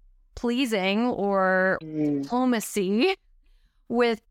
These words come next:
Speaker 1: authority, right? And then that doesn't really, really serve you when you have to help shape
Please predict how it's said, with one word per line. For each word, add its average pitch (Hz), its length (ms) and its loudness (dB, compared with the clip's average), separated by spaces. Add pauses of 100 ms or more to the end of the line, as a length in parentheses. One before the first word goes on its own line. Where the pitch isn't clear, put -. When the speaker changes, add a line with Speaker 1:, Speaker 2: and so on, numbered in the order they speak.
Speaker 1:
authority, 285 680 -2
right? 202 300 2
And 233 160 2
then 247 260 0
that 247 140 4
doesn't 277 300 -2
really, 240 800 -2
really 214 320 -2
serve 247 480 0
you 202 460 0
when 214 260 0
you 220 180 0
have 233 400 0
to 208 480 0
help 208 400 -4 (540)
shape 247 480 0